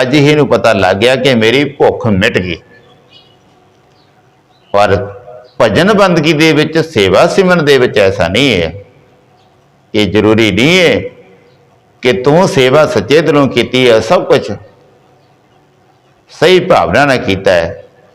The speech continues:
ਕਿ ਤੂੰ ਸੋਚੇਂਗਾ ਮੈਨੂੰ ਫਲ ਮਿਲੂਗਾ, ਪੱਕਾ ਹੀ ਮਿਲੂ।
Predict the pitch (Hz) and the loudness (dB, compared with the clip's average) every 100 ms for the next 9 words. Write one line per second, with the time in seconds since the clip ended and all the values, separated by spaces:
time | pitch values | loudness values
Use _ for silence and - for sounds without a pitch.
0 | _ _ _ _ _ 113 - 147 160 135 | _ _ _ _ _ -4 0 0 2 2
1 | 120 131 127 131 120 123 113 113 107 95 | 0 0 2 2 2 0 0 0 0 0
2 | 95 143 151 131 123 - - _ _ _ | 0 2 2 2 0 -2 -12 _ _ _
3 | _ _ _ - - 156 151 147 117 113 | _ _ _ -8 -4 0 0 2 0 0
4 | 110 | 0